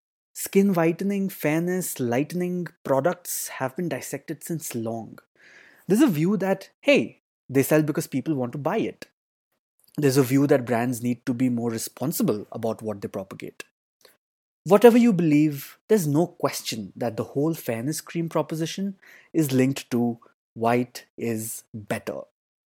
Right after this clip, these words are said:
And that is what triggered the mass rage towards how can these brands now say that Black Lives Matter? They need to do more.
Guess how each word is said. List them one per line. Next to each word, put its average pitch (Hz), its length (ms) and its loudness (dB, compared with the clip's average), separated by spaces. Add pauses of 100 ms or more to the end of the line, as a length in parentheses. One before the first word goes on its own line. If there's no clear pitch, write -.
(760)
And 202 140 2
that - 160 0
is 208 160 4
what 196 180 0
triggered 156 380 2
the 160 80 4
mass 123 460 -4
rage 127 420 -4
towards 120 360 -4
how - 280 2
can 220 280 2
these 175 280 0
brands 135 460 -2
now 135 200 -2
say 143 500 -2 (400)
that 202 140 2
Black 135 300 0
Lives 156 300 0
Matter? 170 300 -2 (640)
They 208 160 6
need 139 460 0
to 127 100 -2
do 113 220 -2
more. 104 300 -8